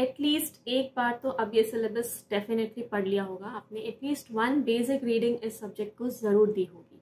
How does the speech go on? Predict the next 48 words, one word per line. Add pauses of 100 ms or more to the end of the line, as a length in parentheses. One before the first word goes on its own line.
(140)
कुछ
एक
महान
करिश्मे
ऐसे
भी
होंगे (260)
जो
ये
सोच
रहे
होंगे
कि
exam
से
पहले
जो
तीन
चार
दिन
की
छुट्टी
मिलती
है
उसी
में
हम (420)
full
and
final
अपनी
revision
दे
देंगे
और (200)
वही
पढ़
करके
हम (160)
जाएंगे
exam
लिखने। (280)
तो
इस
तरह
के
भी
कुछ